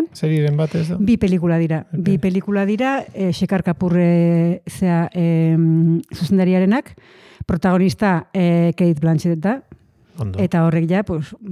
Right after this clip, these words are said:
Speaker 2: Elisabeti puntuak, ez? Eh,
Speaker 1: Gustatzen
Speaker 2: ematen
Speaker 1: zaizu
Speaker 2: dizkio,
Speaker 1: Kate,
Speaker 2: bai.
Speaker 1: eh?
Speaker 2: Eh, egia da, eh, pelikula horiek jakina oso fikzionatuak daude, ez? Ez dira kontakizun objektibo bezala hartu behar,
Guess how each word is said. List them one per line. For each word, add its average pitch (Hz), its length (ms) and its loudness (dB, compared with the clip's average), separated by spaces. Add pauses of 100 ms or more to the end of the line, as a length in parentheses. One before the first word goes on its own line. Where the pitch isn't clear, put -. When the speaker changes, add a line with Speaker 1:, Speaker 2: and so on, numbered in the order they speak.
(440)
Speaker 2:
Elisabeti 165 540 2
puntuak, 151 520 -4
ez? 185 260 -6
Eh, 147 560 -4
Speaker 1:
Gustatzen 156 240 0
Speaker 2:
ematen 123 140 2
Speaker 1:
zaizu 113 280 2
Speaker 2:
dizkio, 160 80 2
Speaker 1:
Kate, 113 240 2
Speaker 2:
bai. 110 120 2
Speaker 1:
eh? 147 120 -4 (840)
Speaker 2:
Eh, 214 420 2 (600)
egia 233 360 4
da, 262 360 2
eh, 190 480 2 (320)
pelikula 185 340 2
horiek 196 240 0
jakina 180 400 2
oso 170 140 2
fikzionatuak 165 580 2
daude, 190 420 0
ez? 196 280 -2
Ez 170 160 -2
dira 170 180 0
kontakizun 165 380 2
objektibo 160 400 0
bezala 170 240 0
hartu 170 180 0
behar, 214 220 0